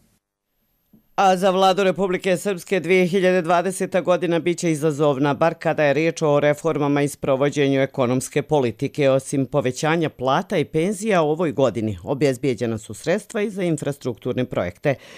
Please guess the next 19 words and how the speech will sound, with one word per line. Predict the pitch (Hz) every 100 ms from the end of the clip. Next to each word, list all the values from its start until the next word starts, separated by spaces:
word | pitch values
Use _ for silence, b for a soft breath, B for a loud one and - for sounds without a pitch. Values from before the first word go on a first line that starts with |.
| B B
Najviše | 226 269 240 170
sredstava | 147 147 - 175 196 190
planirano | 160 151 160 156 147
je | 139
za | 120 147
sektor | - 123 - 120
energetike, | 113 110 95 131 170 - - 185
ali | 170 151
izdvojena | 123 139 143 139
su | 135 139
sredstva | - 127 110 - 135
i | 127
za | 131
gradnju | 120 117 101 98
bolnica | 82 123 160 196 -
i | 151
opremanje | 143 135 131 135 135 131
policijskih | 147 127 101 110 - 123 -
službenika. | 92 87 - 98 101 - 123